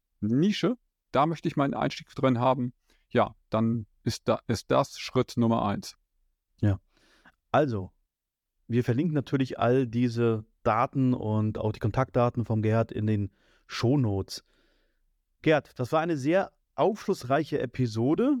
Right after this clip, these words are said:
Speaker 2: sehr kurzweilig. Vielen Dank für deine Expertise und die Einblicke, die du mit uns geteilt hast.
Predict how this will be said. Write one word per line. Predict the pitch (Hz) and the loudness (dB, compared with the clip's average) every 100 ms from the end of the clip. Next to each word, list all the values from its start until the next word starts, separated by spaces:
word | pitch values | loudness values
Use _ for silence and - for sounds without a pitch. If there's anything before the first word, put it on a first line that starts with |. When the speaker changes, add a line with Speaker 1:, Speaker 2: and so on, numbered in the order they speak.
| 175 | -2
Speaker 2:
sehr | 139 | -4
kurzweilig. | - 185 214 - 107 107 151 | 0 0 0 -2 -4 -2 -4
Vielen | - 170 | -2 0
Dank | 143 160 | 0 -2
für | 151 | 0
deine | 135 135 | 0 0
Expertise | 131 - 127 - 156 190 | -2 -4 -4 -2 -2 0
und | 147 | 0
die | 135 | 0
Einblicke, | 135 190 151 113 | 0 -2 -2 -2
die | 107 | -2
du | |
mit | 120 | 0
uns | 123 | 0
geteilt | - - 143 120 | -2 0 2 2
hast. | 120 - | 0 -2